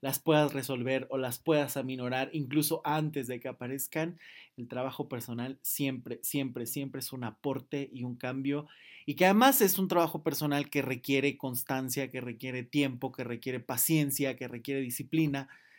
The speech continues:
que tienes que invertir inevitablemente, que tampoco puede ser con una varita mágica, pero que se requiere esa constancia y esos resultados palpables, ¿no?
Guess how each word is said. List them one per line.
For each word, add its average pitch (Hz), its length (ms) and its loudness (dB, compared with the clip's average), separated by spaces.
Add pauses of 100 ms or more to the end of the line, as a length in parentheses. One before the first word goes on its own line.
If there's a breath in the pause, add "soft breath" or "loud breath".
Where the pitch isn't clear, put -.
(300 loud breath)
que 139 80 -2
tienes 147 240 0
que 156 80 0
invertir 135 500 0 (320)
inevitablemente, 131 1080 -4 (600 soft breath)
que 127 100 -8
tampoco 123 520 -6
puede 127 180 -4
ser 123 260 -6
con 127 200 -6
una 127 180 -6
varita 123 340 -4
mágica, 127 640 -10 (440)
pero 120 340 -6
que 120 560 -4
se - 220 -4
requiere 127 480 -4
esa 127 200 -8
constancia 120 540 -8
y 131 60 -6
esos 120 240 -6
resultados 110 560 -10
palpables, 113 680 -12
¿no? 139 160 -16